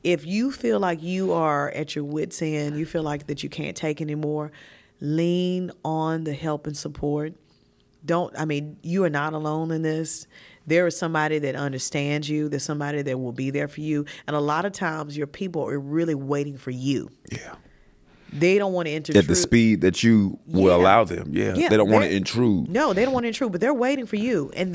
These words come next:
Speaker 1: when they're, when, and, and they'll be supportive. And and I think most of all, just know that,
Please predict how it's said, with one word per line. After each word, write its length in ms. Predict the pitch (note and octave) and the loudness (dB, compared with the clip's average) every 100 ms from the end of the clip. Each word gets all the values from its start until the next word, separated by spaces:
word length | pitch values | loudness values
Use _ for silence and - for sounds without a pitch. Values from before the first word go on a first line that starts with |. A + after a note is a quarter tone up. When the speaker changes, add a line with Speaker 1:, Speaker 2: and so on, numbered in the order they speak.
| F3+ | -2
Speaker 1:
when 160 | G3+ | 0
they're, 220 | G#3+ A#3 F#3+ | 0 0 0
when, 240 | G3 - | -2 -2
and, 180 | F3 F3 | -2 -2
and 140 | - F#3 | -4 0
they'll 140 | G3 | 2
be 120 | F#3+ F#3 | 2 -2
supportive. 560 | F3+ F#3 B3 A3+ C#3+ - - - - - | -4 -2 -2 -2 -6 -10 -20 -20 -12 -2
And 480 | G3 F#3 F3+ D#3+ A#2 _ _ - - _ - - _ _ _ _ _ _ _ _ _ _ F#3 | 2 2 0 -6 -14 _ _ -20 -20 _ -14 -14 _ _ _ _ _ _ _ _ _ _ -2
and 220 | F#3 E3+ | 0 0
I 80 | F3+ | -2
think 160 | A#3 | -2
most 240 | G#3 A3 F#3+ | -2 -2 -2
of 80 | F3+ | 0
all, 180 | F3 | 0
just 220 | E3+ G3 F#3 | -2 -4 -2
know 240 | F3+ G3+ | -2 0
that, 400 | F3+ D#3+ D#3+ D3+ | 0 0 -2 -6